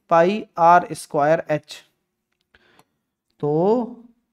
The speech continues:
एक बटे, पाई से पाई गया, तीन से तीन गया, आर स्क्वायर से आर चला गया, तो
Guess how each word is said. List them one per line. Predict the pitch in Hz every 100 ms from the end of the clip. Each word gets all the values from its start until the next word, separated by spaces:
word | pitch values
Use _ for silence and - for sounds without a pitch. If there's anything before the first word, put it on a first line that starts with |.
| _ _ _ 165
एक | 170 165
बटे, | 170 160 175
पाई | 165 156 170 170 180
से | - 165
पाई | 160 165
गया, | 170 190 202
तीन | - 180 185
से | 180 165
तीन | 165 165 175
गया, | 175 196
आर | - 165 170 165
स्क्वायर | - 170 165
से | 160 175
आर | 156 160
चला | 165 170 170
गया, | 185
तो | 190